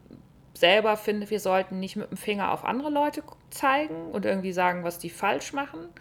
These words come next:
sondern schauen, mm,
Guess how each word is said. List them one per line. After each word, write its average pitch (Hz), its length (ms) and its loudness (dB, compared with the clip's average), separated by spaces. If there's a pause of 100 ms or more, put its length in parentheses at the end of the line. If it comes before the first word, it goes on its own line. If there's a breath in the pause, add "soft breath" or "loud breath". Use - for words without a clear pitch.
(480 loud breath)
sondern 208 460 2
schauen, 196 720 0 (540 loud breath)
mm, 196 300 0